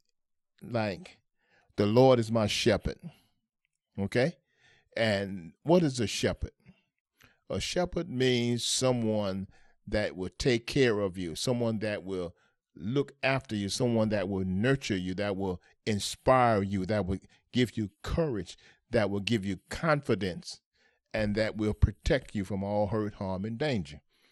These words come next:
But somewhere along the line, you know, that felt good. It sounded real good. But then we had to realize that, okay, I have a life,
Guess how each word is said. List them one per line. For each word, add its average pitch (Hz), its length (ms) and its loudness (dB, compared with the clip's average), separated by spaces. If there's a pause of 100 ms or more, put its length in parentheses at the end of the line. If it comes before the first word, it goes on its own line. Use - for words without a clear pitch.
(1080)
But 98 140 -2
somewhere 185 400 0
along 139 320 2
the 123 80 0
line, 117 540 0
you 113 100 0
know, 101 120 0
that 104 260 -4
felt 104 240 0
good. 101 240 0
It 101 100 -4
sounded 139 480 -2
real 107 240 0
good. 113 400 0 (580)
But 117 140 -6
then 143 480 4 (560)
we 123 120 4
had 120 180 4
to 107 80 0
realize 113 500 4
that, 101 160 0
okay, 110 300 0
I 104 140 -2
have 107 200 2
a 95 60 0
life, 95 560 -4